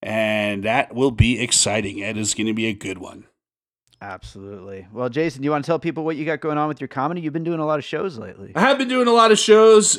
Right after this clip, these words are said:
Speaker 1: Uh, I try to post about 'em on Jason Harris Comedy on any, or Jay Harris Comedy on any of the socials. Find me on there. Just, uh, D M me. But, um, I've been doing a lot in Las Vegas and, uh, hopefully beyond coming up soon.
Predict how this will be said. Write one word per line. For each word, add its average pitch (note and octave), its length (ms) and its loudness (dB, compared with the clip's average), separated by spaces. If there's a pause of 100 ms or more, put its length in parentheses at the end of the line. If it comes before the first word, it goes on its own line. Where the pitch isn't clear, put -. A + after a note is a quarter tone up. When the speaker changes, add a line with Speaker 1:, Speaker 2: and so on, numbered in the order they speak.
Speaker 1:
Uh, E3 280 2
I E3+ 120 2
try A3 220 2
to G#3 80 4
post F3+ 420 2
about F3+ 340 4
'em F3+ 160 0
on C3+ 420 0
Jason C#3 420 -4
Harris C#3 400 -4
Comedy C3+ 520 -2
on A#2+ 160 -2
any, B2 380 -4
or A2 240 -6
Jay A2+ 240 -10
Harris A#2+ 300 -6
Comedy A#2+ 320 -6
on B2 100 -6
any B2 220 -6
of A#2 60 -10
the A2 80 -8
socials. B2+ 420 -6
Find A#3+ 320 -2
me G#3+ 80 2
on D3 160 2
there. B2+ 160 -2
Just, F3+ 400 -4
uh, E3 160 0
D D3+ 340 -4
M D#3 140 -2
me. A#2+ 180 -4
But, A#2 340 -4
um, A#2 460 -6
I've D#3+ 140 -12
been G#3+ 140 -6
doing G#3+ 220 0
a G#3+ 40 -2
lot G3+ 400 0
in E3+ 160 -6
Las E3+ 280 -4
Vegas E3+ 540 -4
and, B2 400 -4
uh, A#2+ 220 -8
hopefully D3+ 420 -6
beyond C#3 560 -4
coming A#2 300 -8
up G#2+ 160 -10
soon. A2+ 480 -10